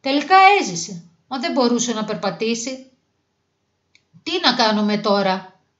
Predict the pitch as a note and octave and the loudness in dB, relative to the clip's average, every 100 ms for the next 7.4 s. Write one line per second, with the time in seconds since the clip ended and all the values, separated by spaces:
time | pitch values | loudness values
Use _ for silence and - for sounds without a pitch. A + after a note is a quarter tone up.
0 | - G#3+ G#3+ - G#3 - G3 F#3 G#3 E3+ | -6 0 0 0 -6 -6 -4 -4 -2 -2
1 | F#3+ F#3 F3 E3 F3 F3 E3+ - D3 D#3+ | -2 -2 -2 -4 -4 -2 -2 -4 -8 -10
2 | - - _ _ _ _ _ _ G#3 F#3+ | -12 -18 _ _ _ _ _ _ -2 -2
3 | E3+ D#3+ G#3 D4+ F#4 - A#3 G#3+ B3 A#3+ | -4 2 4 4 2 -2 0 4 4 4
4 | F3 - - - G#3 G#3 F#3 F3+ F3+ F3+ | -4 -10 -12 -10 -6 -6 -6 -6 -6 -4
5 | F3 F3+ F3+ E3+ E3+ F3 E3+ - - - | -4 -2 -2 -4 -2 -2 -2 -6 -14 -16
6 | - G3+ E3 D3+ G3 A#3 C#4+ - G3 E3+ | -8 -6 -6 -4 4 6 6 2 -2 -2
7 | F3+ F#3+ E3+ - | 0 -2 -4 -12